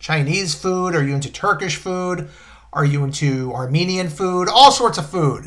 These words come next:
You can <laughs> get together, beer, what, you know, I could go on and on and on and on. There is a meetup there for you. And it's just, it's this way to use the internet to interact with the real world.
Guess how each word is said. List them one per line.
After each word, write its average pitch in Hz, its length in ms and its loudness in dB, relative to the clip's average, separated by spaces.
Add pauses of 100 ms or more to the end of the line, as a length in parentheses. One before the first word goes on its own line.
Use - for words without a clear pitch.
You 156 140 2
can 165 220 0
<laughs> - 20 -2
get 156 240 -4
together, 156 520 2 (360)
beer, 214 500 4
what, 185 380 4
you 220 60 -2
know, 214 100 8
I 202 80 8
could 156 160 -4
go 170 80 4
on 175 320 6
and 165 100 2
on 156 240 2
and 131 80 0
on 127 220 -2
and 117 100 -12
on. 110 300 -12 (420)
There 156 320 2
is 151 520 2 (100)
a 156 120 0
meetup 143 460 4
there 127 320 0 (140)
for 175 160 -4
you. 180 440 0 (800)
And 160 540 -2 (540)
it's - 240 -4
just, 269 260 -6
it's 233 260 -6
this 254 220 -6
way 196 500 -2
to - 140 -10
use 185 360 -4
the - 180 -10
internet 180 460 -6 (300)
to 170 280 -10 (220)
interact 196 580 -2
with 147 260 0
the 180 60 -6
real 170 460 0
world. 160 640 -2